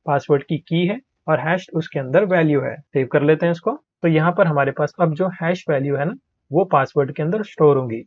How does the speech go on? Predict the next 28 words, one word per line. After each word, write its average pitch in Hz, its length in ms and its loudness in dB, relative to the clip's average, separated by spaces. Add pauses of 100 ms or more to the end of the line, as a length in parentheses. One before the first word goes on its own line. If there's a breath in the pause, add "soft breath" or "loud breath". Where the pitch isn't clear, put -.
तो 180 80 0
चलिए 165 220 2
इसको 151 200 -4
भी 160 100 2
test - 260 -6
कर 151 140 2
लेंगे। 170 220 2 (140)
पहले 135 160 -2
शुरू 151 180 -2
आप 139 120 -2
क्या 143 140 0
करें, 160 200 0 (720)
वापस 151 280 -2
से 165 80 -6
terminal 143 400 -2
को 147 140 -6
open 143 280 -4
कर 160 120 2
लें 220 140 -4 (1200)
और 175 220 0 (100)
हमारी 147 220 0
application 147 580 -2
को 135 120 -2
run 123 200 -4
कर 143 180 -2
देंगे, 185 220 -2 (260)
npm 139 340 -4 (560)
run 147 300 -4